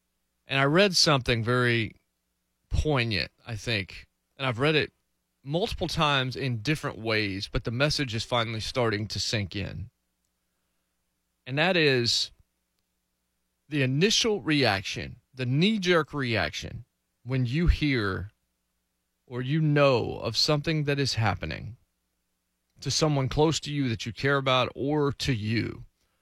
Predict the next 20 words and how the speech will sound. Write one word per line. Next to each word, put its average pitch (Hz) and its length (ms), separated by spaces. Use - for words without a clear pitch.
your 135 140
knee-jerk 170 440
reaction 117 520
is 104 120
to 113 120
immediately 104 480
say, 95 460
"That's 127 400
unfair." 131 800
That's 147 280
the 139 120
very 143 320
human 139 460
reaction 113 600
that 101 100
we 113 120
have 110 360
to - 100
these - 280
things. - 420